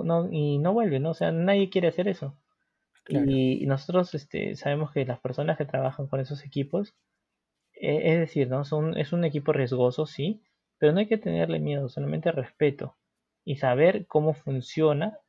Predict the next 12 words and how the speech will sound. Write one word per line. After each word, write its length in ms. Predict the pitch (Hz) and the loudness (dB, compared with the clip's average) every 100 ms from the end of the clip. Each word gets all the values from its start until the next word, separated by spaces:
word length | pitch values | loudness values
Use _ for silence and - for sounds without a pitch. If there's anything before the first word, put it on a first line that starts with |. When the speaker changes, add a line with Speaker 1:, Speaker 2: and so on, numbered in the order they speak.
| _ | _
Speaker 1:
para 260 | 135 127 | -2 -2
poder 460 | - 135 139 165 170 _ _ _ _ _ _ _ _ _ _ | -2 0 2 0 -4 _ _ _ _ _ _ _ _ _ _
saber 560 | - - 131 139 165 208 | -8 -4 0 4 2 2
en 180 | 143 110 | -2 -2
qué, 400 | - 156 160 165 | 0 2 0 -2
qué, 180 | - 151 _ | -6 -8 _
qué 160 | 156 156 | 0 4
casos 400 | 151 151 160 160 | 6 6 2 -4
tenemos, 600 | 143 143 143 156 - - _ _ _ _ _ _ _ | -4 -2 -2 -4 -6 -20 _ _ _ _ _ _ _
qué 140 | 147 | 2
casos 360 | 151 147 160 - | 4 4 0 -6
tenemos 520 | 143 143 147 147 | -4 -2 -2 -4